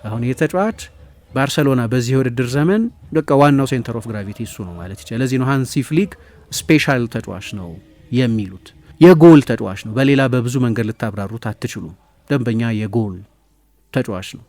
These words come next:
በዚህ የውድድር ዘመን ሲዝኑ ሲጀምር በመጀመሪያዎቹ አስራ አንድ ጨዋታዎች አስራ አራት ጎሎች አስቆጥሮ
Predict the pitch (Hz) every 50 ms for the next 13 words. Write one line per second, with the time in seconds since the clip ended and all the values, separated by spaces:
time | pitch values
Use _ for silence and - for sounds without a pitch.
0 | _ - 127 123 127 139 139 131 127 127 131 120 135 139 160 165 160 131 113 123
1 | 127 131 - 120 113 - 120 123 151 151 127 107 101 107 101 101 107 107 - -
2 | 113 113 - 127 131 135 120 120 110 117 147 147 - - 123 - - 135 139 151
3 | - 139 127 120 127 131 - - 123 - - 151 139 - - 151